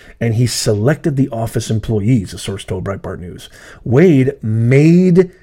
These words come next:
the decisions to hire or fire employees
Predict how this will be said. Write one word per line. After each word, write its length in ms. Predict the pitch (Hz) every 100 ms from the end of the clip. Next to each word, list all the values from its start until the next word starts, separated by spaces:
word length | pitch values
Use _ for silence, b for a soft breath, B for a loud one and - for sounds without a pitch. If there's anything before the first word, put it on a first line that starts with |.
| B
the 220 | 117 113 123
decisions 960 | 127 123 - 180 127 107 92 110 - b b b -
to 220 | 135 120
hire 680 | 101 - 127 143 156 160 B B B -
or 200 | 131 120
fire 640 | - - - 139 151 151
employees 880 | - 131 120 135 127 160 104 101